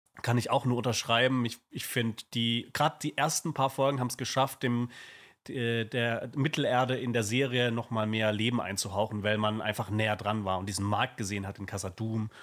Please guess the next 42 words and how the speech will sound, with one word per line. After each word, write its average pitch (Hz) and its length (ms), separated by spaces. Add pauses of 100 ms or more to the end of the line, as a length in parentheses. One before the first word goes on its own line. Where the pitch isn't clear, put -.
(120)
oder 110 140
die 110 120
Küste - 380
von 113 160
Lindon 117 560 (160)
und 110 180
die 113 80
Straßen 135 480
von 120 140
Eregion. 127 560 (300)
Das 123 120
hat 170 120
schon 143 180
Bock 143 160
gemacht 107 420
und 120 100
ich - 200
hoffe, 156 460 (320)
ich - 200
hoffe, 175 300
hoffe, 151 260
hoffe, 135 400 (280)
dass 127 160
das 135 160
in 127 80
der 123 120
zweiten, 131 380
äh, 120 140
in 120 80
der 110 80
dritten 131 280
Staffel 113 380
dann 107 400
auch 131 220
passieren 98 460
wird, 98 140
dass 110 160
wir 110 80
noch 101 100
ein 98 80
bisschen 110 260
mehr, 104 320